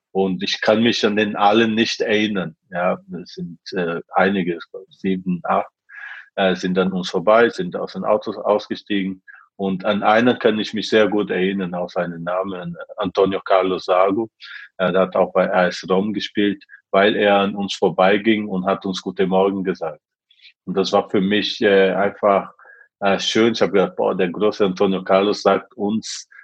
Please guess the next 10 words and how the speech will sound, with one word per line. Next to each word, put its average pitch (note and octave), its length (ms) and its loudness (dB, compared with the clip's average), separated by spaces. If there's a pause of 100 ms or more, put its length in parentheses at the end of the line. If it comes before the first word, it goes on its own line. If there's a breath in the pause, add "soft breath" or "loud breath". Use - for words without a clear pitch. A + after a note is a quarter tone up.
(140)
kleine F#2+ 340 2
Spieler F#2+ 420 0
Guten F#2+ 280 -2
Morgen.“ F#2 440 2
Und E2+ 120 -8
das E2+ 180 -6
war F2+ 180 -4
für F#2 80 -8
mich, F2+ 380 -4 (360 loud breath)
äh, F2 480 4